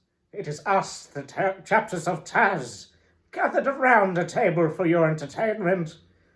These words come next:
And tonight we are joined by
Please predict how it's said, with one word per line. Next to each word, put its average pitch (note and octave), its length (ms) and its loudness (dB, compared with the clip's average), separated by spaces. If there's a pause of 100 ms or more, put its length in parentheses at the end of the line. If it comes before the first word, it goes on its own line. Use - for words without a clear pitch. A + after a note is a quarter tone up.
(500)
And B2 160 -16
tonight E3 540 -2
we F#3 120 -2
are E3 120 2
joined E3 480 -2
by C3 300 -4